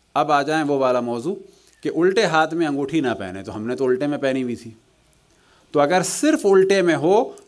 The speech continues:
तो ये अलामत है बनु उमैया की और दुश्मनान अहल बैत की। अगर एक अंगूठी हो तो उस वक्त सिर्फ सीधे हाथ में पहनी जाए, और वो भी इसमें बेहतर है या इसमें बेहतर है, अगर एक है तो।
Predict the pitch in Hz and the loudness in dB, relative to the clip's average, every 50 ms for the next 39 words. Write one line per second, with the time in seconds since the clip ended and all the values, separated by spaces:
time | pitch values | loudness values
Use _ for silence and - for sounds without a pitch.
0 | _ - 151 143 135 156 226 208 165 156 147 147 143 147 165 180 175 175 180 160 | _ -2 0 0 2 2 2 4 4 4 4 4 4 4 4 2 2 2 0 0
1 | 135 143 143 147 139 135 135 135 143 160 170 170 165 170 170 160 - 127 - - | 2 2 2 0 0 0 0 0 0 0 0 0 0 0 0 0 0 -2 -2 0
2 | 123 117 113 107 101 95 85 78 80 80 80 78 78 78 - - _ _ 95 _ | 0 0 0 0 -2 -6 -8 -12 -14 -16 -16 -16 -18 -18 -20 -20 _ _ -20 _
3 | _ _ - - _ _ _ _ _ _ _ _ _ _ _ _ _ _ _ _ | _ _ -20 -20 _ _ _ _ _ _ _ _ _ _ _ _ _ _ _ _
4 | _ _ _ _ _ 113 113 113 104 - - _ _ _ _ _ _ _ - - | _ _ _ _ _ -20 -20 -20 -20 -20 -20 _ _ _ _ _ _ _ -20 -20
5 | - _ 120 131 139 156 160 151 156 185 220 262 269 269 247 208 208 196 196 202 | -6 _ 0 2 2 2 2 2 4 4 4 4 4 2 2 2 4 4 4 4
6 | 196 208 196 180 180 202 226 269 269 - - - - - - - 139 156 151 - | 4 2 4 4 4 4 4 4 2 -2 -10 -20 -14 -8 -2 0 0 0 0 0
7 | 170 202 202 202 - - - - 277 277 277 - - - 165 147 156 139 107 113 | 0 0 0 -2 -4 -8 -6 -4 -4 -4 -4 -4 -4 -2 0 0 0 0 0 0
8 | 113 107 107 104 82 98 87 85 85 82 78 82 78 76 82 90 _ _ _ _ | -2 -4 -4 -10 -10 -10 -12 -12 -12 -14 -14 -14 -16 -16 -18 -20 _ _ _ _
9 | _ _ _ _ _ _ _ _ _ _ _ _ _ _ _ - 110 113 127 135 | _ _ _ _ _ _ _ _ _ _ _ _ _ _ _ -6 -4 -2 0 0
10 | 147 143 135 127 - 143 131 110 117 101 - - 143 151 170 180 180 - - _ | 0 -2 -2 -2 -2 -2 -2 0 -2 -2 0 0 0 0 0 -2 -6 -8 -16 _
11 | - 113 117 107 104 101 - 107 98 92 90 90 85 92 87 87 95 101 _ _ | -4 -2 -2 -2 -2 -4 -6 -8 -8 -8 -10 -10 -10 -12 -14 -14 -16 -20 _ _
12 | _ _ _ _ _ _ _ _ _ _ _ _ _ _ _ _ _ _ _ _ | _ _ _ _ _ _ _ _ _ _ _ _ _ _ _ _ _ _ _ _
13 | - 113 117 123 113 127 131 120 - - - 78 78 - | -4 -2 0 0 2 2 2 0 0 -2 -8 -14 -16 -18